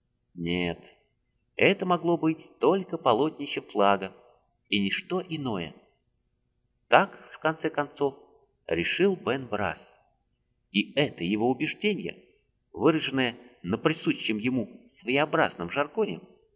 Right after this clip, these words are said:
вселило уверенность в сердца всех. Итак, тот предмет, который виднелся на горизонте, должно быть скала или риф, или остров, а движущиеся на нём существа,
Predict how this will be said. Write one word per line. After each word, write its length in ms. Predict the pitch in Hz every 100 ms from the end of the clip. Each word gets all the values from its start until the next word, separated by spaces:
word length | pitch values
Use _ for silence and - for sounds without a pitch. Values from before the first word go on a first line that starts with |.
| _ _ _ _ _
вселило 480 | - 95 90 90 87
уверенность 840 | - 82 156 196 160 - - _ _ _
в 60 |
сердца 440 | - 90 - - 175
всех. 380 | - - 87 - - _ _ _ _ - _ _ _ _ _ _ _ _ _
Итак, 460 | - - 175 190 - - _ _
тот 220 | 98 -
предмет, 520 | - 151 143 202 - - - _
который 400 | 117 - 160 151
виднелся 640 | - 147 151 156 101 - 101
на 80 |
горизонте, 540 | 113 151 147 101 - 92 _ _ _ _ _ _
должно 420 | 98 104 - 190
быть 180 | 170 - -
скала 420 | - 107 107 165 180 -
или 200 | 156 156
риф, 260 | 147 95 - - _ _ _ -
или 300 | 156 175 -
остров, 380 | 131 104 - - - - _ _ _ _ _
а 120 | -
движущиеся 760 | 101 - 175 - - - 110 127
на 120 | 135
нём 160 | 156 90
существа, 640 | - - - - 208 202